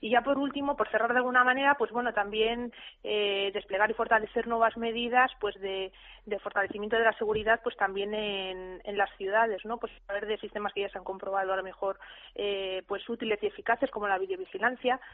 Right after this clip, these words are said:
con, creando comisiones paralelas de revisión de, del respeto y la tutela de los derechos fundamentales, ¿no? En, en paralelo con, con el despliegue de las medidas, pero son muy disuasorias de la práctica del delito. Cuando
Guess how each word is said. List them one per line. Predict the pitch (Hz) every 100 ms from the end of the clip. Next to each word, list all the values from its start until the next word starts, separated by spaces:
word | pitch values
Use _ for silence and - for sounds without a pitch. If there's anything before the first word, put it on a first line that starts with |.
| - -
con, | 202 190 - -
creando | - 196 220
comisiones | 226 208 190 226 214 -
paralelas | 196 190 180 226 226 208
de | 208
revisión | 185 185 180 208 196
de, | 185 180 175 - - -
del | 185
respeto | 185 - 208 214
y |
la | 196
tutela | 190 196 196
de | 185
los | 190
derechos | 190 - -
fundamentales, | 196 185 180 185 220 269 277
¿no? | 240
En, | 285 190 -
en | 196 196
paralelo | 196 196 208 196 190
con, | 185 185 185 - -
con | 208
el | 196
despliegue | 190 - 233 -
de |
las | 196
medidas, | 202 269 277
pero | 202
son | 226
muy | 226 214
disuasorias | 202 - 180 - 262 233 202 - - -
de | 208 196 190
la | 202
práctica | 196 202 208 202
del | 196 185
delito. | 185 277 214
Cuando | 190 185 190 190